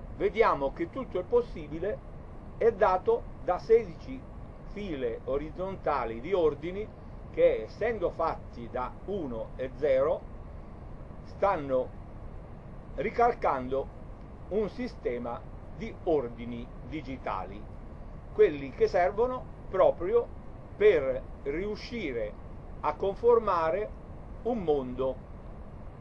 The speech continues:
rappresentato attraverso questi uno e questi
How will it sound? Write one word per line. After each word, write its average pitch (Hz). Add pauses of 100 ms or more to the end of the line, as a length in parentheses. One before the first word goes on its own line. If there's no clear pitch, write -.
(800)
rappresentato 135 (460)
attraverso 135 (480)
questi 262 (120)
uno 233 (300)
e 139
questi 139